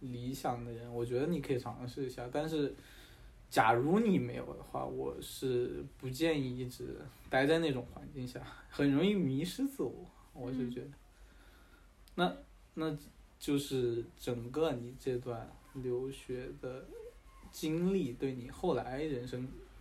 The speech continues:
Speaker 1: 就是现在人生嘛，不能说后来人生，造成什么影响吗？直接的影响。
Speaker 2: 我可能真的感觉跟出国前真的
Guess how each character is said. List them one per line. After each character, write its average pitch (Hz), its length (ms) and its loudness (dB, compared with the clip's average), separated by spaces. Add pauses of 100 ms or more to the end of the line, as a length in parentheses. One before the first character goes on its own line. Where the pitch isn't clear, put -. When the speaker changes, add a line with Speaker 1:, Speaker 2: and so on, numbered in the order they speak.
(340)
Speaker 1:
就 147 160 0
是 135 300 0
现 190 280 2
在 233 180 8
人 131 180 2
生 131 120 -8
嘛， 123 100 -4
不 135 100 -6
能 127 100 -4
说 135 100 -2
后 135 160 -2
来 120 140 -6
人 131 120 -6
生， 135 160 -6 (200)
造 139 200 2
成 131 160 -2
什 127 100 -8
么 123 140 -6 (200)
影 135 180 -4
响 131 180 -4
吗？ 117 140 -8
直 139 280 -2
接 170 140 8
的 160 60 4
影 127 180 -4
响。 120 160 -8 (1080)
Speaker 2:
我 277 120 -4
可 277 120 -4
能 226 160 0
真 277 180 -2
的 269 100 -2
感 202 240 -6
觉 202 160 -10
跟 254 340 -4
出 - 260 -14
国 226 140 -6
前 202 300 -6
真 233 140 -6
的 240 60 -2